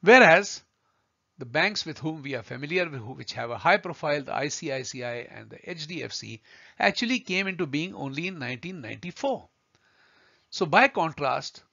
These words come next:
cooperative banks have had a long history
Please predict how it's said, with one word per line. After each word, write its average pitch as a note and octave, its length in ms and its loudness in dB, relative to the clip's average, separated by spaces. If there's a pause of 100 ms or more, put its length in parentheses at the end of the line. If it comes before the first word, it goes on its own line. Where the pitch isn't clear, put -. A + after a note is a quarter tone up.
(120)
cooperative A3 420 -2
banks D3+ 300 -2
have C3+ 120 -8
had C#3 380 2 (680)
a A#2 100 -12
long F3+ 640 -2 (1000)
history F3+ 560 -6